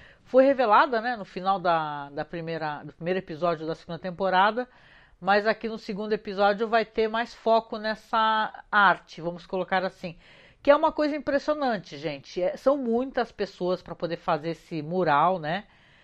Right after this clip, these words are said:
De, né, essa, esse círculo, né, feito de corpos, né? É uma coisa artística, assim.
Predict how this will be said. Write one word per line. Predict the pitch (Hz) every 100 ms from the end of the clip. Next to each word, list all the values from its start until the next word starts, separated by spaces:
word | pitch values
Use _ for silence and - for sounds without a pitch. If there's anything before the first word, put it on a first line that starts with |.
| _ -
De, | 135 160 156 147 147 143 143
né, | 151 190 196
essa, | 143 - 165 143 127 127 _ _ _
esse | 151 - 170
círculo, | - - 262 254 - 180 156 147
né, | 151 190
feito | - - 185 180
de | 175
corpos, | - 170 185 202 - 156 139
né? | 147 175 - _ _ _ _ -
É | 156
uma | 170
coisa | - 180 175
artística, | 175 - - 196 - - - 165
assim. | - - 214